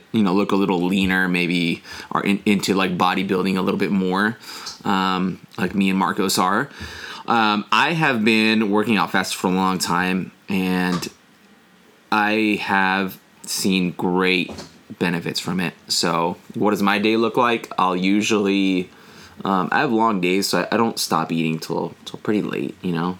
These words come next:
maybe, like, eight or nine. Um, but then I don't eat my first meal till, like, the earliest two P M. So that's my fasting window, 'cause it just works for my schedule, right?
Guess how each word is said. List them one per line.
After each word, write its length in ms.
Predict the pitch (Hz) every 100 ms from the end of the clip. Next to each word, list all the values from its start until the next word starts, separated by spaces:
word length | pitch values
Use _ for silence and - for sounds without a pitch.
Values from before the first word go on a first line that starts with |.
| -
maybe, 160 | 92 90
like, 160 | 85 -
eight 120 | 90
or 60 | 107
nine. 380 | - 76 92 95 - - - - - - - -
Um, 400 | 107 104 101 95 -
but 160 | 104 110
then 100 | 110
I 80 | 117
don't 140 | 120
eat 160 | 117 104
my 140 | 92
first 300 | - 98 -
meal 220 | 95 95
till, 200 | 90 -
like, 280 | 90 85 - - - - - - - _ - - -
the 160 | 117
earliest 520 | 113 113 98 90 - -
two 140 | 117
P 240 | - 95
M. 180 | - - - - _ -
So 120 | 113
that's 180 | 107 104
my 180 | 104 82
fasting 400 | - 64 - 82
window, 280 | 52 - -
'cause 140 | 98
it 80 | 92
just 160 | 95 95
works 240 | 95 90
for 100 | -
my 140 | 87 85
schedule, 360 | - 85 82
right? 240 | 87 92